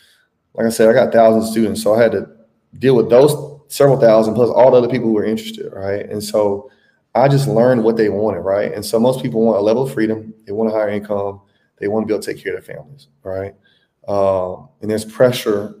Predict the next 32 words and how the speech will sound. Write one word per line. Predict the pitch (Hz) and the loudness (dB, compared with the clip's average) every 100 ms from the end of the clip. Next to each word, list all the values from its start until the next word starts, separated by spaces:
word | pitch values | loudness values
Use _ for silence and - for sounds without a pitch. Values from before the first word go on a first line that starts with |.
| - | -4
for | 110 113 110 | 2 2 2
men | 110 107 | -2 -2
or | 113 | 0
women | 110 107 107 | 0 -4 -6
or | 107 | -8
for | - 101 - | -6 -6 -6
moms | 104 107 104 | -6 -4 -4
and | 101 | -6
dads, | 101 101 | -6 -8
whoever, | 104 110 127 98 101 _ _ _ - | -6 -2 -2 -6 -12 _ _ _ -14
to | - 123 117 110 110 113 - | -6 -2 -2 -2 -4 -12 -6
live | 113 120 | 0 2
up | 117 | 2
to | - | 0
certain | 110 113 107 | 0 0 2
roles, | 113 101 92 | 2 0 -4
right? | 92 101 101 - | -4 -4 -4 -6
So | 104 | -6
the | 101 | -4
man | 107 123 | 0 0
wants | 120 113 | 0 -2
to | |
be | 110 | -4
a | |
provider, | 107 107 101 95 | -4 -4 -4 -4
the | 101 | -4
woman | 117 117 | -4 -2
wants | 113 113 | -2 -4
to | |
be | 107 | -8
able | 101 | -8
to | 101 | -10